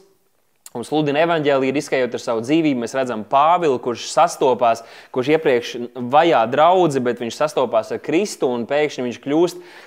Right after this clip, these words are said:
pilnībā pagriežas otrādāk. Ir daudz lietas, kuras citādāk nav iespējams izskaidrot, kā vienīgi ar to, ka Jēzus ir augšām cēlies. Un tur vēl ir daudz pierādījumu. Es uzliku šeit augšā linku uz, ā, kādu video, ko mēs draudzē sagatavojām pēdējos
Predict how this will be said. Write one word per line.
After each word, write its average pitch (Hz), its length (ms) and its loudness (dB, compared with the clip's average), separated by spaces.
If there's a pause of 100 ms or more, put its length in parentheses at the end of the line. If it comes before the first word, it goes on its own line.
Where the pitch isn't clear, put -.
pilnībā 147 480 2
pagriežas 135 400 0
otrādāk. 127 560 2
Ir 117 160 -4
daudz 147 320 4
lietas, 156 240 0
kuras - 240 -6
citādāk 131 560 0
nav 139 160 -2
iespējams 147 480 -4
izskaidrot, 117 480 -2
kā 117 160 -2
vienīgi 120 380 -4 (180)
ar 117 160 -2
to, 156 220 0 (100)
ka 139 160 -4
Jēzus 131 240 -2
ir 131 140 0
augšām 117 260 -4
cēlies. 117 340 -2
Un 123 60 -8
tur 160 220 0 (340)
vēl 156 220 6
ir - 20 -2
daudz 156 320 4
pierādījumu. 160 640 4
Es 123 160 -6
uzliku 156 240 -2
šeit 131 160 -2
augšā 151 400 2
linku 156 300 -4 (340)
uz, 123 240 -2
ā, 117 160 4
kādu 127 320 2
video, 160 320 2
ko 120 160 -4
mēs 120 160 -2
draudzē 135 400 2
sagatavojām 117 800 0
pēdējos 120 400 0